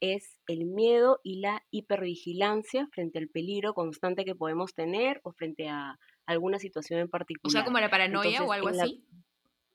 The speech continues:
Speaker 1: la... paranoia ya viene a ser un término más específico de persecución o de que alguien me quiera hacer daño.
Speaker 2: Ah, ya,
Speaker 1: En
Speaker 2: sorry,
Speaker 1: la
Speaker 2: sorry.
Speaker 1: ansiedad es como esta sensación de, de estar vigilantes de que algo me puede pasar, pero no,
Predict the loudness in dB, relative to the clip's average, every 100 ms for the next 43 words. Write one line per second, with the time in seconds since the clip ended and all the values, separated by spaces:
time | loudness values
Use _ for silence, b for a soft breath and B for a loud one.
0 | _ _ -20 _ B B B B 0 2
1 | 4 6 6 6 6 6 6 6 6 2
2 | 0 2 4 4 6 4 2 -2 -4 -6
3 | -6 -6 2 2 4 0 -2 -6 -6 -6
4 | 0 4 4 2 0 -4 -4 -2 0 0
5 | -2 -2 -4 -4 -4 0 2 4 4 2
6 | 0 2 2 2 -2 -4 0 4 4 2
7 | 0 2 4 4 2 0 0 0 -2 -2
8 | -2 -8 -2 0 2 4 2 0 _ _
9 | _ -8 -4 -2 -2 -4 _ _ _ -6
10 | -6 -4 0 2 2 2 2 2 -2 -2
11 | 0 0 -2 0 0 0 -4 0 0 2
12 | 2 4 2 0